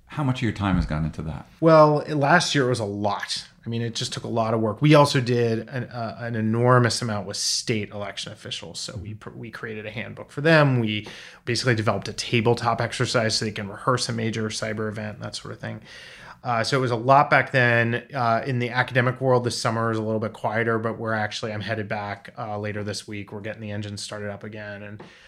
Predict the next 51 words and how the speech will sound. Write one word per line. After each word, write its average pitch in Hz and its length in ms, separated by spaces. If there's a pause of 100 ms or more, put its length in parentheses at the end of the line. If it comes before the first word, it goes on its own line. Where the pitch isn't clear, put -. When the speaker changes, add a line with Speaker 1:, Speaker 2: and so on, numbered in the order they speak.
(140)
Speaker 2:
I've 151 100
also 202 180
just 139 160
been 143 80
doing 120 180
a 113 40
lot 110 160
with 113 80
the 107 80
students 107 420
there, 107 160
and 131 80
that's 139 140
been 120 140
really 101 240
exciting. 110 600
Like, - 380
I'm 123 260
very, 107 580 (200)
very 139 380
optimistic 120 460
about 107 140
our 101 80
future 101 480
being 98 180
around 95 220
these, 95 380
these 113 160
folks. 101 340
Like, - 320 (100)
we're, 104 420 (100)
they're 110 120
really 123 280
smart, 107 480
we're 110 120
in 101 40
great 104 220
hands, 98 460
and, 95 360
um, 98 380
they're 101 120
ready 101 180
to 95 60
work 104 240
really - 180
hard. 120 280 (520)
Speaker 1:
You're 139 280
awfully 120 420
young 87 520
to - 100
be, 80 460